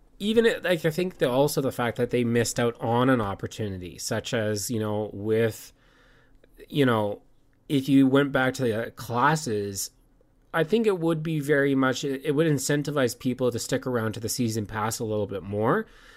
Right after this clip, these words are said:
'cause oftentimes the season pass, unfortunately now, is, it's like the perception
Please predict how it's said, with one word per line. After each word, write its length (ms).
'cause 260
oftentimes 600
the 80
season 420
pass, 420
unfortunately 720
now, 520
is, 320
it's 160
like 200
the 80
perception 960